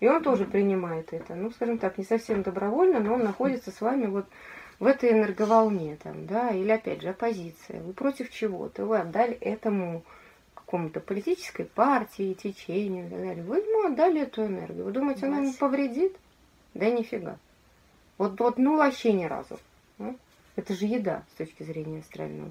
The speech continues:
Speaker 1: плана. Это же с точки зрения, оно делает его сильнее. И понимаете, когда мы против чего-то,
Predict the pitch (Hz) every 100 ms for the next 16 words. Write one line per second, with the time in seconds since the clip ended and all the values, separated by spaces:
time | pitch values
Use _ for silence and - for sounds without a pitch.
0 | 156 - 156 165 170 185 190 - 214 208
1 | 208 214 277 247 202 185 214 254 240 196
2 | 202 - 185 170 - - - - - -
3 | 185 214 302 - 190 226 240 - 226 226
4 | - - 160 185 349 -